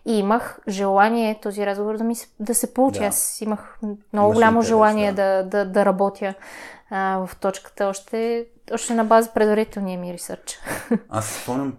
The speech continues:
Speaker 2: аз си спомням тогава, не знам обаче дали в началото съм тръгнал така, защото това си е моя подход, да, да сложа на масата някакъв наш предишен опит, тоест, или предишен контакт. И аз си спомням,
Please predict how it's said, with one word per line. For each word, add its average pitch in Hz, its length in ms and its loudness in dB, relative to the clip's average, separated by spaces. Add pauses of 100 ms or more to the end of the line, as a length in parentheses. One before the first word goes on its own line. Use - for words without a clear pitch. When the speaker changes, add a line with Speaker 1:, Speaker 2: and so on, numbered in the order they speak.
(100)
Speaker 2:
аз 120 140 -8
си - 60 -16
спомням 123 240 -8
тогава, 113 200 -4
не 104 60 -2
знам 117 160 -2
обаче 113 220 -2
дали 104 100 -4
в 107 60 -8
началото 98 280 -2
съм 90 120 -8
тръгнал 92 300 -10
така, - 180 -10
защото - 220 -10
това 101 140 -6
си 101 120 -6
е 95 40 -4
моя 90 300 -6
подход, - 460 -10
да, 95 360 -6 (100)
да 95 160 -10
сложа 117 300 -2
на 104 80 -4
масата 107 340 -6
някакъв 107 460 -8
наш 107 340 -8
предишен 98 720 -6 (1080)
опит, 104 520 -10 (300)
тоест, - 380 -12
или 90 120 -14
предишен 95 480 -8
контакт. 92 540 -8
И 101 80 -4
аз 107 140 -6
си 101 60 -10
спомням, 120 480 -6